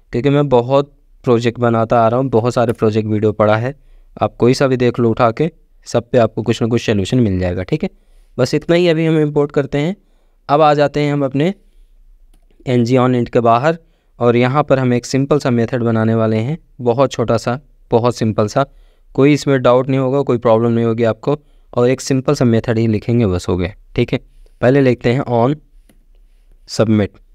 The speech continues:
ठीक है, submit sign in, ये हमारा एक मेथड है। <clears throat> और इस मेथड पे सबसे पहले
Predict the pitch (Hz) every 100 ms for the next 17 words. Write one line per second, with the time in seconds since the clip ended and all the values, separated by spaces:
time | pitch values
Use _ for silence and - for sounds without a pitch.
0 | - _ _ _ - - - - 120 160
1 | 165 - _ _ _ _ - - 123 127
2 | - - 101 95 _ _ _ - _ -
3 | - - _ - _ _ - - - -
4 | - - - - - - - - - -
5 | - - 98 95 95 - _ _ _ _
6 | _ _ _ _ - - - - _ -
7 | - - _ _ - _ - - - -
8 | _ _ _ _ - _ _ 110 113 110
9 | 107 101 101 104 143 143 165 _ _ _
10 | _ _ _ _ _ _ _ _ - -
11 | - - 143 156 147 - 127 123 139 147
12 | 139 143 147 139 127 139 131 123 143